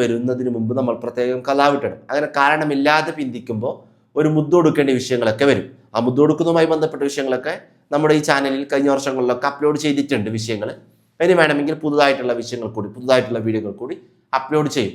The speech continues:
ഏതായാലും നിങ്ങൾ സബ്സ്ക്രൈബ് ചെയ്ത് മുന്നോട്ട് പോവുക. ഞാൻ നിങ്ങളോട് പറയുന്നത്, നോമ്പ് ഖലാ ഉള്ളവരൊക്കെ ഈ റജബ് എന്നുള്ള ഈ പുണ്യമാക്കപ്പെട്ട മാസം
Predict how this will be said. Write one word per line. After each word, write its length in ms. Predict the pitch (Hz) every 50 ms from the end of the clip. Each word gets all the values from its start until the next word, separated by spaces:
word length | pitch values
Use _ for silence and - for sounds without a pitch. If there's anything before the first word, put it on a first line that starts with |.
| - -
ഏതായാലും 380 | 151 143 139 131 123 123 131 147 143
നിങ്ങൾ 160 | 131 127 123 127 - -
സബ്സ്ക്രൈബ് 360 | 123 104 - - 151 135 - -
ചെയ്ത് 140 | 113 113 131 131
മുന്നോട്ട് 260 | 127 120 113 110 113 104
പോവുക. 220 | 107 98 92 87 - - _ _ _ _ _ _ _ _ -
ഞാൻ 80 | 170 180
നിങ്ങളോട് 220 | 185 185 190 185 180 165
പറയുന്നത്, 420 | 143 139 147 151 139 110 92 107 135 - - - _ _ _ _ _ _ - 147
നോമ്പ് 260 | 170 196 - - 147 -
ഖലാ 200 | 170 151 143 139 135 135
ഉള്ളവരൊക്കെ 500 | 131 123 120 110 98 95 - - 117 139 156 - - - 160
ഈ 20 | 190 180 156
റജബ് 360 | 131 127 139 160 156 156 180 170
എന്നുള്ള 260 | 160 147 127 123 123 131 - - - 123 139
ഈ 40 | 151 147 -
പുണ്യമാക്കപ്പെട്ട 720 | 139 131 135 143 139 139 135 135 - 123 - 131 127 - 120 110 107
മാസം 260 | 101 101 98 - 110